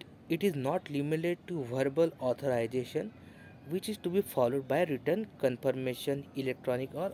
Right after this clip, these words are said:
otherwise, by the computer forensic laboratory. Last one is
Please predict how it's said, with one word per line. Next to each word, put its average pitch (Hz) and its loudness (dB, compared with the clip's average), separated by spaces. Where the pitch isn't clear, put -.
otherwise, 135 2
by 135 2
the 143 -6
computer 139 -2
forensic 123 -2
laboratory. 113 -2
Last 190 0
one 233 2
is 226 0